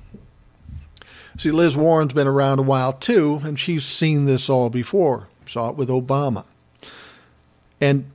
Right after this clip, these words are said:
basically, what's going on now with this attempted bipartisanism is just a delay tactic by the Republicans. They do it all the time. They'll go into, uh, debates and they'll negotiate and they'll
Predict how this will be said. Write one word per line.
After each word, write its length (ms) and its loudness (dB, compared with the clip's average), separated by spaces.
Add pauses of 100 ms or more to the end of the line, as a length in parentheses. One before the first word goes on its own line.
(580)
basically, 1040 0 (120)
what's 240 0
going 380 2
on 240 0
now 240 2
with 240 2
this 220 -2
attempted 560 -2
bipartisanism 1160 -2 (480)
is 180 -2
just 340 -2
a 40 -2
delay 380 2
tactic 560 -6
by 360 -2 (120)
the 60 -6
Republicans. 840 -2 (100)
They 160 4
do 240 2
it 60 2
all 140 0
the 80 -6
time. 400 -6 (600)
They'll 160 2
go 240 4
into, 560 0
uh, 140 0 (240)
debates 680 -2
and 220 -2
they'll 140 -2
negotiate 1080 -2
and 180 -8
they'll 260 -8